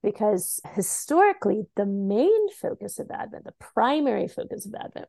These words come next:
wasn't waiting for Christmas. It was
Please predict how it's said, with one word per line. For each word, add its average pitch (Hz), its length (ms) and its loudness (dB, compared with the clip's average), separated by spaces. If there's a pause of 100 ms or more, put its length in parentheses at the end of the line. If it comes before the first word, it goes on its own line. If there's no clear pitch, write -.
wasn't 392 560 2
waiting 185 280 2
for - 120 -10
Christmas. - 580 -6 (440)
It 269 160 10
was 220 460 8